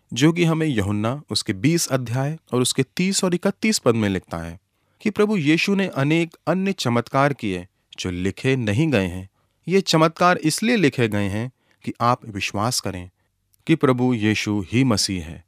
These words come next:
और परमेश्वर का पुत्र है और विश्वास करने के कारण उसके नाम में जीवन पाएं।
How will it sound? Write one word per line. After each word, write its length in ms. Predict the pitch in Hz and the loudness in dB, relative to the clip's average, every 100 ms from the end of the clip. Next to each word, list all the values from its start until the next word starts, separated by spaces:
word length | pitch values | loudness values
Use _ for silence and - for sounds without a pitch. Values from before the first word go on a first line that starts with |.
| _ _ _ | _ _ _
और 80 | - | -12
परमेश्वर 540 | - 120 143 147 165 160 | 0 2 4 2 0 -2
का 140 | - | -4
पुत्र 340 | - 180 160 | 2 2 2
है 260 | 117 92 85 _ _ _ _ _ | 0 -2 -10 _ _ _ _ _
और 100 | 95 | -12
विश्वास 500 | 95 104 - 147 170 | -8 -6 -2 0 0
करने 340 | - 131 147 175 | 0 0 0 0
के 140 | 180 | -2
कारण 360 | - 156 160 170 | 0 0 0 -4
उसके 400 | 156 - - 170 | -6 -6 -4 -4
नाम 360 | 135 143 165 | -2 0 0
में 180 | 175 175 | -2 -4
जीवन 340 | 110 127 165 | -2 0 0
पाएं। 360 | 175 110 92 85 | 0 -2 -4 -8